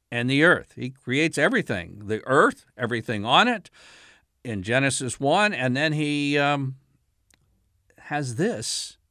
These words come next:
in the second to last chapter of the Bible, Revelation twenty-one one.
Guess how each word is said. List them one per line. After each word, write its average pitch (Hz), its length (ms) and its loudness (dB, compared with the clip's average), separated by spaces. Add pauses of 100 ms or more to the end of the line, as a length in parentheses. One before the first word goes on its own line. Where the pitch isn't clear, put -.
(440)
in 139 140 0
the 156 100 -2
second 175 460 -4
to 190 100 -2
last 190 440 -2
chapter 95 420 -2
of 87 80 -6
the 92 80 -4
Bible, 82 460 -6 (440)
Revelation 151 1000 -2
twenty-one 107 880 -2 (200)
one. 85 400 -8